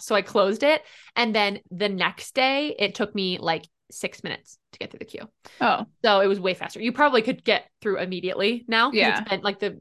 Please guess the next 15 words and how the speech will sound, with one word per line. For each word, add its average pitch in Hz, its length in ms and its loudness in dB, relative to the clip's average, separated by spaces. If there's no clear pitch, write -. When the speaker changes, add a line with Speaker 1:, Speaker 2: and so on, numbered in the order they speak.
Speaker 1:
the, 185 520 0
you 190 100 -4
know, 170 200 -4
hubbub 208 440 4
Speaker 2:
Mm-hmm. 196 80 -6
Speaker 1:
has 196 240 -6
worn 190 200 -4
down. 185 320 -6
But 220 220 4
so 233 140 4
that 196 280 4
will 269 160 0
be, 208 520 -2
like, 185 420 0
for, 185 500 -2